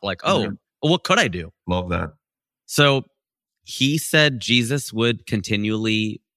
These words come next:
Speaker 1: prostrate himself. You just keep coming and you keep showing grace and you keep showing love. And even though you're being wronged, and you're being wronged, I'm listening to your stories, you are being wronged in this.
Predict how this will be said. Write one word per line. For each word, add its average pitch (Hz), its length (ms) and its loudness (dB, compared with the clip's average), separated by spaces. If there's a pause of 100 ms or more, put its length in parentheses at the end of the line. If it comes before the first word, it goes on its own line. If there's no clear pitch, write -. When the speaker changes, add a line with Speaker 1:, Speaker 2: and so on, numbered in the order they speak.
Speaker 1:
prostrate 107 500 -2
himself. 78 560 -8 (160)
You 104 160 2
just 110 320 -2
keep 123 260 -2
coming 110 440 -2
and 104 120 -6
you 95 120 -4
keep 117 240 -2
showing 117 320 -2
grace 104 500 0
and 95 100 -8
you 92 80 -6
keep 123 280 -6 (260)
showing 110 380 0
love. 101 440 0 (480)
And 104 520 0 (160)
even 120 340 2
though 127 140 4
you're 120 180 2
being 120 260 0
wronged, 101 380 -2
and 160 180 2
you're 175 100 4
being 180 220 0
wronged, 80 380 -8
I'm 107 220 -2
listening 117 340 -2
to - 100 -8
your 117 80 -4
stories, 92 440 -4
you 117 220 2
are 123 100 2
being 107 260 0
wronged 90 300 -4
in 90 100 -12
this. - 320 -12